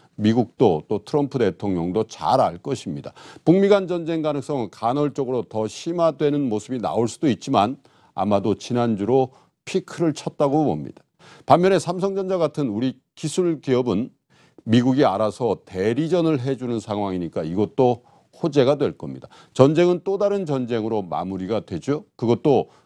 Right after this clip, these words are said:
결론이 나와 있는 전쟁은 실제로 터지기 전에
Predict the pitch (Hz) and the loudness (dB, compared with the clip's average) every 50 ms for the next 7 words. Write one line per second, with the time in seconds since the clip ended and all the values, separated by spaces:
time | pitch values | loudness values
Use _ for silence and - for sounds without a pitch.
0 | _ _ - - 123 127 131 135 156 180 185 160 131 120 127 131 131 131 127 127 | _ _ 0 2 2 4 4 4 2 4 4 4 2 4 2 2 0 0 -2 -2
1 | 123 123 113 113 107 113 117 120 110 104 92 - 156 147 - - 151 143 131 - | -4 -4 -4 -4 -4 -2 -2 -4 -4 -4 -6 -8 -12 -8 -6 -2 -2 -2 -2 -4
2 | - - - 165 151 - 170 156 160 131 - - 101 101 131 139 110 73 | -8 -8 -8 -8 -8 -6 -2 -2 -2 -2 -2 -2 0 2 2 2 2 0